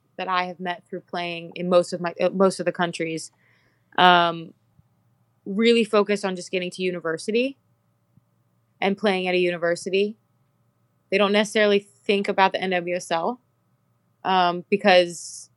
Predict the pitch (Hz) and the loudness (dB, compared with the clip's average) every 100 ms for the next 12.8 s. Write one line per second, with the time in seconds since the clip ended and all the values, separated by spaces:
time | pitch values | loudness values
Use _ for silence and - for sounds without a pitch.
0 | _ _ _ _ - 190 185 165 180 180 | _ _ _ _ -4 2 4 4 0 -6
1 | 170 185 185 180 - 175 180 185 208 190 | 0 2 2 -2 0 0 0 -4 0 0
2 | 185 180 180 175 180 226 226 226 240 226 | 0 -4 -6 -6 0 0 0 0 2 2
3 | 196 196 185 185 202 190 180 - 180 175 | 0 0 0 -2 -2 2 2 0 -2 -2
4 | 170 165 175 170 170 165 165 165 - 180 | -2 -6 -8 -8 -8 -10 -10 -16 -6 0
5 | 175 165 165 165 - 180 165 - 180 170 | 2 4 0 -2 -6 -4 -4 -4 -2 2
6 | 170 165 - 170 165 - 156 156 156 - | 4 2 -2 -10 -10 -4 -4 -4 -8 -16
7 | _ _ _ _ _ _ - 170 170 160 | _ _ _ _ _ _ -10 -6 -6 -8
8 | - - 170 - 180 175 165 165 160 156 | -10 -4 -4 -2 6 6 6 2 -2 -2
9 | 156 151 143 - - _ _ _ _ _ | -6 -4 -4 -6 -10 _ _ _ _ _
10 | _ _ _ _ _ _ _ 170 160 151 | _ _ _ _ _ _ _ -2 0 -2
11 | - - _ _ _ _ _ _ _ _ | -6 -14 _ _ _ _ _ _ _ _
12 | 196 180 185 185 190 190 190 | 6 6 8 8 8 4 0